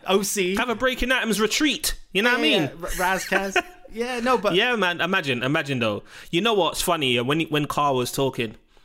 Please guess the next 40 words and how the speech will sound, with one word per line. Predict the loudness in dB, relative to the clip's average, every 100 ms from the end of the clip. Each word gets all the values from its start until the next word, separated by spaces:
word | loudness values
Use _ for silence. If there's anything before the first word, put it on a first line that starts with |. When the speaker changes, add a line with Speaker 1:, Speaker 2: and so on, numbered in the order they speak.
| -20 _
Speaker 2:
just | -4 -2
the | 0
most | 2 0
random | 0 -2 0 0 2
lyric | 2 2 0
came | -4
to | -2
my | -4 -4
mind. | -4 -8 -14 -14
Do | -4
you | -2
remember | 0 0
when, | 0 0
um, | 0 0 -4 -8 -14 _ _ -4
Little | -2 0
Kim | -2 -2
said, | 0 -2 -2 -10 -20 _
"Now | -2 0
we | 0
billboard | 2 2 2 2 0 0 -2
bound, | -2 0 -4 -8 -16 _
niggas | -2 -2 -4 -2
pressed | -2 -2 -6
to | -2
hit | 0 0
it"? | -2 -4
It |
just | -2 -2
came | -4
into | -2
my | -2
head, | -2 -4 -6 -4
and | -2
I |
wanted | 0 0
to | 0
say | 0 0
it, | -6 -10 -16 -16
<laughs> | -18 -18 -2
but | 0 2 0 -4 -12